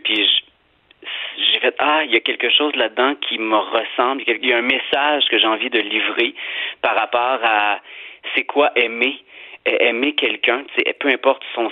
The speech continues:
sexe, son origine, aimer un garçon, aimer une fille. Il y a quelque chose là-dedans qui était plus grand que nature. »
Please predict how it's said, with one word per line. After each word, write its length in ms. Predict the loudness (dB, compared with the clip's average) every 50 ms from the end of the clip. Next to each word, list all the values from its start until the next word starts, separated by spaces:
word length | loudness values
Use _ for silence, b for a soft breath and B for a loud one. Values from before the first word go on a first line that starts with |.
| -4 -2 -2
sexe, 220 | -2 -2 -2 -8 -10 -4
son 180 | -4 -2 0 0
origine, 540 | 0 0 0 0 0 2 2 2 2 2 0
aimer 160 | 0 2 2
un 80 | 0 2
garçon, 460 | 0 0 -2 -4 -6 -6 -4 -2 0
aimer 200 | 0 0 2 0
une 120 | 0 0 -2
fille. 180 | -2 -2 0
Il 60 | 0
y 40 | 0
a 40 | -2
quelque 280 | -2 -4 -4 -4 -2 -2
chose 260 | -2 -2 -4 -4 -2
là-dedans 440 | 0 0 -2 -2 -2 0 0 0 0
qui 80 | -2 -2
était 120 | -4 -4 -6
plus 180 | -4 -8 -2
grand 260 | -2 0 0 0 0 -2
que 120 | -2 -2
nature. » 520 | -2 -2 -2 -4 -4 -4 -4 -4 -4 -8